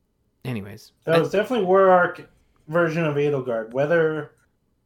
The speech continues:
Speaker 2: they'll do a non-legendary War arc Edelgard or not, I don't know. You know, I don't think so, but maybe.
Speaker 1: Mm-hmm. Well, I mean, it,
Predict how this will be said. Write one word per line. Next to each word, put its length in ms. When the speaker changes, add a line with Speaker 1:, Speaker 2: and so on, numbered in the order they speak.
Speaker 2:
they'll 240
do 320
a 340
non-legendary 1040
War 280
arc 280
Edelgard 460
or 100
not, 380
I 100
don't 220
know. 360
You 100
know, 300
I 80
don't 320
think 200
so, 240
but 220
maybe. 400
Speaker 1:
Mm-hmm. 220
Well, 120
I 120
mean, 340
it, 200